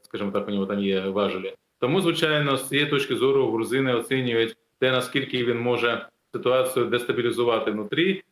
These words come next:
ну і намагаються цьому, е, чинити перешкоди. Тому, як виглядає, саме вра-, вважаючи на другий та третій пункти, які я озвучив, то дуже, е,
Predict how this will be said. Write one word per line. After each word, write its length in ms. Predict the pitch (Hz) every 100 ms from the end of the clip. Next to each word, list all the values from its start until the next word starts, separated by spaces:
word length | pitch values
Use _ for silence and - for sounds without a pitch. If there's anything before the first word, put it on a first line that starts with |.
| _
ну 140 | 135 170
і 40 |
намагаються 540 | 165 143 139 143 139 117
цьому, 680 | - 135 131 123 120 107 - 107
е, 380 | 104 104 104 101 113 117 117 113 - -
чинити 320 | 117 127 135
перешкоди. 580 | 135 127 - 113 98 95 - _ -
Тому, 400 | 139 180 202 196
як 200 | - 123
виглядає, 680 | 123 120 127 123 110 104 98
саме 300 | - 113 110
вра-, 200 | 104 123
вважаючи 920 | 123 120 113 110 113 127 110 104 113
на 500 | 107 107 104 101 98 95
другий 300 | 98 117 107
та 100 | 101
третій 280 | 101 104 110
пункти, 300 | - 147 135
які 280 | 113 107 107
я 320 | 101 104 104 107
озвучив, 440 | 101 104 101 104 - _ _ 120
то 60 |
дуже, 600 | 113 160 143 139 127 - - _
е, 420 | 117 113 110 110